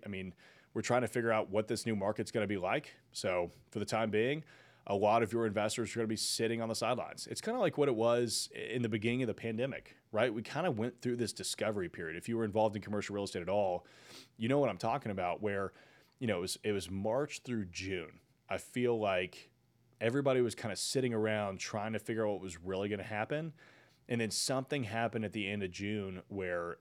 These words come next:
everybody just realized, "Okay, this isn't gonna be as bad as we thought it was. Let's get back to work."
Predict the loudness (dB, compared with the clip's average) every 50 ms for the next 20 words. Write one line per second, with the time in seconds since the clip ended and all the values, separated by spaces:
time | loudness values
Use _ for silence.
0 | _ _ _ -2 0 0 0 0 0 0 -2 -2 -4 -6 -8 -6 -4 -2 -2 -2
1 | -2 -2 -4 -6 _ -8 -4 -2 -2 -4 -4 -4 -8 -16 _ _ _ _ -8 -4
2 | 0 0 0 0 2 2 2 2 2 2 2 2 0 -2 0 2 2 4 4 4
3 | 4 2 0 -2 -6 -8 -4 -2 0 2 4 2 4 4 4 4 4 2 0 -2
4 | -8 -12 -20 -20 -20 _ _ -6 -6 -2 -2 0 2 2 0 0 0 -4 -4 -2
5 | 0 -2 -2 -4 -8